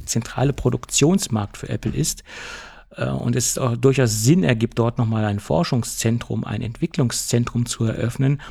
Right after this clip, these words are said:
weil man einfach auch die Nähe zu den ganzen Produktionsstandorten hat und dass man dort auch die, ja, die, die räumliche Nähe hat, um auch schneller und besser mit den, äh, dortigen, ähm, Produktionsfirmen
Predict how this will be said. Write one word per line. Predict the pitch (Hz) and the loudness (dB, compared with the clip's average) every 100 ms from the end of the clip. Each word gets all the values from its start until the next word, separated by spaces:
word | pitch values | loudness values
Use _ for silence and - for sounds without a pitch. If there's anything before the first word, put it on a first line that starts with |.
| - - - | -18 -14 0
weil | 123 | 2
man | 120 | 4
einfach | 120 123 | 4 2
auch | - | 2
die | 117 | 4
Nähe | 120 143 147 | 6 6 4
zu | - 117 | 4 2
den | 110 | 2
ganzen | 110 127 | 0 -2
Produktionsstandorten | - 110 - 131 160 - - - - - 110 | -4 -6 -2 0 0 -2 -4 -4 -6 -4 -4
hat | 131 - | -4 -4
und | - 113 117 117 | -4 -4 -4 -6
dass | - | -4
man | 120 117 | -2 0
dort | 110 - | 0 -2
auch | 120 - | -6 -6
die, | 113 117 117 - _ - | -4 -2 -4 -6 _ -4
ja, | 123 120 | 2 2
die, | 107 107 - - - - | 2 0 -4 -12 -20 -2
die | 113 | 2
räumliche | 107 117 175 170 117 110 | 6 8 8 6 4 4
Nähe | 107 101 107 | 4 4 2
hat, | 107 139 - - - - - | 0 -4 -8 -12 -12 -14 -10
um | - 120 | 0 2
auch | 120 - | 2 -2
schneller | 117 120 127 127 | 2 4 4 4
und | 110 | 2
besser | - 120 123 | 0 0 0
mit | 117 113 | 0 2
den, | 113 110 - - - - - | 0 0 -4 -14 -18 -18 -4
äh, | 117 110 107 - | 2 4 2 0
dortigen, | - 113 117 - 123 - 60 58 | -2 2 2 0 0 2 4 4
ähm, | - 60 57 57 117 - - - - | 2 2 2 0 -4 -8 -18 -20 -14
Produktionsfirmen | - 117 107 - 135 151 - - 117 113 107 110 - - | 0 0 0 2 4 4 2 2 4 4 2 -2 -6 -18